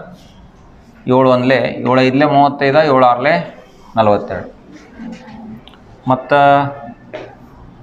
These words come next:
ಎರಡರಲ್ಲೇ ಹೋಗ್ತೈತೆ ನೋಡ್ರಿ, ಎರಡು ಮೂರ್ಲೇ, ಎರಡು ಎರಡ್ಲೇ ನಾಲ್ಕು,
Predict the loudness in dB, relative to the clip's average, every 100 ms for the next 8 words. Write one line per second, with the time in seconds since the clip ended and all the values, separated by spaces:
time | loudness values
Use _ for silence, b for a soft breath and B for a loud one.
0 | -20 -10 -2 0 2 2 0 -2 -6 -6
1 | -2 0 2 0 0 2 0 -2 -6 -16
2 | -18 -18 -20 -20 -20 -20 -20 -16 -14 -14
3 | -6 0 2 2 2 2 2 2 2 0
4 | -2